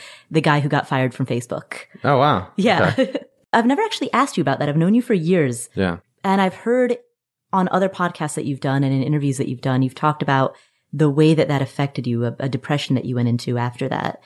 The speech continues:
Speaker 2: Yeah.
Speaker 1: Can you tell us about that?
Speaker 2: I think what's interesting about that experience and, and what I try to share more for others and their own stuff is that my identity was really tied with,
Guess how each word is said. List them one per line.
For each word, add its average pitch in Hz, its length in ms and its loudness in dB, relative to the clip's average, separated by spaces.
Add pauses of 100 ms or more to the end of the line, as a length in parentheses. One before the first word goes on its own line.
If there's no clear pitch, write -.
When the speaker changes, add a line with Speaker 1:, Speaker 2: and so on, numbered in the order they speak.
(140)
Speaker 2:
Yeah. 101 200 4
Speaker 1:
Can 104 160 2
you 104 120 4 (260)
tell 170 160 2
us 175 140 0
about 214 220 -2
that? 233 120 -6 (380)
Speaker 2:
I - 80 2
think 175 180 0
what's 127 180 2
interesting 120 300 0
about 98 400 0
that 98 160 2
experience 104 680 2
and, 90 200 -2
and 90 100 -4
what 92 140 2
I 87 40 0
try 95 160 -2
to 82 160 -2 (300)
share 107 300 2
more 95 200 2
for 85 240 -6
others 95 440 2
and 82 120 -6
their 82 160 -4
own 95 220 -2
stuff 85 300 -4
is 82 100 -8
that 82 320 -2 (400)
my 117 240 2
identity 101 440 2
was 143 120 0
really 156 160 2
tied 156 240 -4
with, 143 140 -4